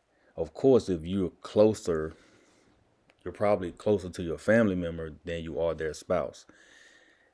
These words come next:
So you hear things about their spouse, and you don't really know that person, so you go off of what you hear. And you don't ever really get to know that person,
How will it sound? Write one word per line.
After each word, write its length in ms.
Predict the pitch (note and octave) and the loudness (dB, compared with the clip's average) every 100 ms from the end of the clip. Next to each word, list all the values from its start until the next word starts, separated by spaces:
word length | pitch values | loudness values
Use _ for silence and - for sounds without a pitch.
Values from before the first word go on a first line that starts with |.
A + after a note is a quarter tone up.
| _ _ _ - | _ _ _ -8
So 720 | - G#2 F#2 F2 E2+ D#2+ - _ _ _ _ _ _ _ _ _ _ | 2 4 4 0 -4 -8 -14 _ _ _ _ _ _ _ _ _ _
you 260 | G2+ A2 G2 | -4 -2 -2
hear 340 | - C#3+ C#3+ | 2 6 6
things 380 | C#3 A2 G2+ F2+ | 6 2 2 0
about 320 | F2+ F2 D#2 | -2 -2 -2
their 160 | E2 D#2+ | -4 -6
spouse, 640 | - F2 E2 D#2 D2+ - _ _ _ _ _ _ _ _ _ _ _ _ | -6 -4 -2 -4 -8 -18 _ _ _ _ _ _ _ _ _ _ _ _
and 640 | F2+ F2 E2+ D#2+ D#2+ D#2+ - _ _ _ _ _ _ _ _ _ _ _ _ _ G2 | -4 -4 -6 -8 -10 -12 -16 _ _ _ _ _ _ _ _ _ _ _ _ _ 2
you 100 | C3 | 4
don't 160 | A#2+ | 6
really 180 | G#2+ F2+ | 2 2
know 180 | F#2 A#2+ | 6 6
that 180 | F#2 - | 6 2
person, 320 | G2 F#2 F#2 | -2 -2 -6
so 280 | - E2+ D#2+ | -4 -4 -4
you 220 | D#2+ F#2+ | -6 -8
go 280 | E2 G2 G2 | 0 2 4
off 340 | F#2 G#2+ - | 4 4 2
of 100 | D#2 | -6
what 220 | E2 - | -8 -6
you 80 | G#2 | -8
hear. 400 | G2+ F3 C#2+ - _ _ _ _ _ _ _ _ _ _ _ - | -4 -4 -4 -8 _ _ _ _ _ _ _ _ _ _ _ -4
And 480 | F#2+ F2+ E2+ E2 | -2 -2 -4 -6
you 160 | E2+ C3 | 4 6
don't 140 | A#2+ | 8
ever 100 | G#2+ | 6
really 200 | F#2+ F#2 | 4 -2
get 180 | D#2+ D#2 | -6 -4
to 60 | F#2+ | 6
know 120 | C3+ | 8
that 200 | A2+ F2+ | 8 4
person, 640 | G2+ G2+ - G2+ G2+ G2 | 2 2 0 -4 -4 -6